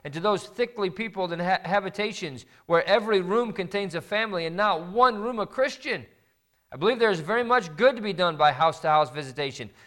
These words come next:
not by city missionaries and Bible women only. May God speed that noble body of laborers, but by all of you,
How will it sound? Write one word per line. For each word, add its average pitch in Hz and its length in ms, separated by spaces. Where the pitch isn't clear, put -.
not 226 220
by 254 100
city 190 280
missionaries 165 520
and 143 100
Bible 143 280
women 131 240
only. 185 280
May 156 180
God 151 280
speed 147 360
that 143 280
noble 135 320
body 131 320
of 113 100
laborers, 170 400
but 185 200
by 214 180
all 254 220
of 233 100
you, 247 460